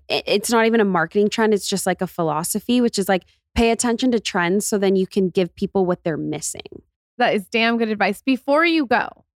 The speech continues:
Speaker 1: Mm.
Speaker 2: what is a trend that you have predicted or trends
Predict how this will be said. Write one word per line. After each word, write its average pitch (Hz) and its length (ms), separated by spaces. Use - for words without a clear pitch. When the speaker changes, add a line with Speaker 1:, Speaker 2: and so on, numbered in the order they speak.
Speaker 1:
Mm. 190 140
Speaker 2:
what 220 280
is 320 180
a 311 60
trend 190 640
that 180 180
you 196 140
have 226 220
predicted - 560
or 240 160
trends - 720